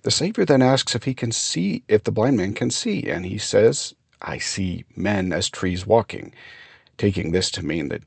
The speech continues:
he is not quite healed. The Savior again places his hands on the man's eyes,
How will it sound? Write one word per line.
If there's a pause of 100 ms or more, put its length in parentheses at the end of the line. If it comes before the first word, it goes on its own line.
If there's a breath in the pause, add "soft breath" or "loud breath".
he
is
not
quite
healed. (640 soft breath)
The
Savior
again
places
his
hands
on
the
man's
eyes,